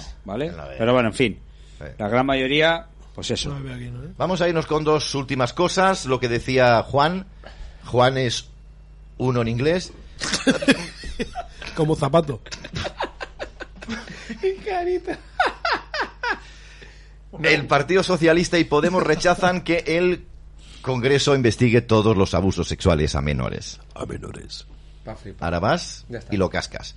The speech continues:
Speaker 4: Ok.
Speaker 1: Los socios de coalición dan luz verde a la comisión de investigación limitada a los casos de pederasti-, pederastía,
Speaker 4: Mm.
Speaker 1: para prestir-,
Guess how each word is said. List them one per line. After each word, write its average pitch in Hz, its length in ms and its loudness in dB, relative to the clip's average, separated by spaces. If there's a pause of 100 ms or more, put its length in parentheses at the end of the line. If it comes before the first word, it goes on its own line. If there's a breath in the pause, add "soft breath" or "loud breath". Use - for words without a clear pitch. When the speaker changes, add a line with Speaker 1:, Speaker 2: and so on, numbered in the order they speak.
(220 loud breath)
Speaker 4:
Ok. - 80 -8
Speaker 1:
Los - 120 -2
socios 110 320 0
de 107 200 0
coalición 120 640 2
dan 113 160 2
luz 113 160 0
verde 123 360 2 (160 loud breath)
a 78 80 -4
la 90 100 0
comisión 131 440 -2
de 131 60 0
investigación 123 520 -2
limitada 131 600 -2 (260 soft breath)
a 95 120 -4
los 127 300 -2
casos 120 420 -4
de 151 200 -2
pederasti-, 101 680 -2
pederastía, 117 680 -2
Speaker 4:
Mm. - 80 -12
Speaker 1:
para 131 240 0
prestir-, 123 380 -6